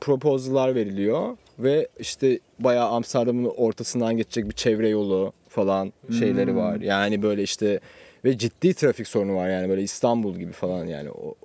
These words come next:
Speaker 1: o dönemde. Ee, sonra yani büyük tartışmalar sonucunda yok yani bu, bu çevre yolunu yaparız, şey yaparız, evet şey yapıyor, daha çok araba getirecek falan modelliyorlar. Hani bunun bu çözümü bu değil deyip, e, bisiklet olayına giriyorlar ve bu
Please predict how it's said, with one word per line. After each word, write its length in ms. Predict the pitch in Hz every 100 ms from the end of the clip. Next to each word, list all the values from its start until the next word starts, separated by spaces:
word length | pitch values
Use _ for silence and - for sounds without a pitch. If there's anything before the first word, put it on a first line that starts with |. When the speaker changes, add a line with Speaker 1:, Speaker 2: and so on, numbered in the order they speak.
| -
Speaker 1:
o 120 | 101 87
dönemde. 580 | 87 87 92 156 208 247 - - - _ _ -
Ee, 380 | 113 107 107 110
sonra 400 | - 165 160 170 160
yani 260 | 123 117
büyük 180 | 139 147
tartışmalar 580 | 160 143 - - 151 151
sonucunda 500 | - 123 110 123 160
yok 220 | 143 -
yani 300 | 110 104 98
bu, 140 | 110
bu 60 | 107
çevre 320 | - 123 113
yolunu 220 | 117 117
yaparız, 300 | 120 - 120
şey 120 | - 120
yaparız, 220 | 123 107
evet 200 | 113 107 -
şey 180 | - 127
yapıyor, 340 | 117 - 156
daha 180 | 120 123
çok 180 | 135 123
araba 220 | 113 104
getirecek 460 | 101 98 104 98 95
falan 220 | 117 107
modelliyorlar. 800 | 113 117 127 127 143 120 151 220 240
Hani 180 | 123 120
bunun 240 | 131 139
bu 80 | 135
çözümü 420 | - 131 139 143
bu 140 | 147 147
değil 240 | 180 151
deyip, 220 | 165 220 - _ - -
e, 280 | 127 123
bisiklet 380 | 127 - - 151
olayına 320 | 151 127 123
giriyorlar 480 | 120 107 101 92 104
ve 140 | 180 156
bu 220 | 175